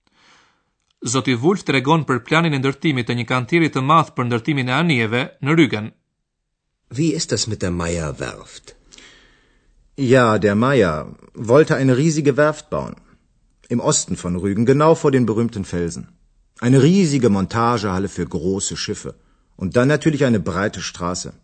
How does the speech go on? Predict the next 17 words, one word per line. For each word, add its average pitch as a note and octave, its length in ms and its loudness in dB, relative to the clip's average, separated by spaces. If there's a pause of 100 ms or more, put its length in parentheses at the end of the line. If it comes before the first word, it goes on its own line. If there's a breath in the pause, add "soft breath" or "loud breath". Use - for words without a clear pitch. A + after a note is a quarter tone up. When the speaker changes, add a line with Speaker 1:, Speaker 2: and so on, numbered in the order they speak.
(360)
Speaker 3:
Ein D3 160 -2
richtiges G3+ 420 2
Industriegebiet. F3 880 -4 (300)
Speaker 2:
Aber G#2+ 400 -2
mit G2+ 400 -4
neuen G2 320 -2
Arbeitsplätzen, G2+ 800 -2
oder? A#2 320 -8 (840)
Speaker 3:
Ja, F2 260 -4
das D#2 180 -10
ist - 220 -10
richtig. - 480 -4 (480 soft breath)
Er A#2 120 0
hat B2 160 -2
zweitausend D3 760 0
Arbeitsplätze C3 640 -4
versprochen. - 580 -8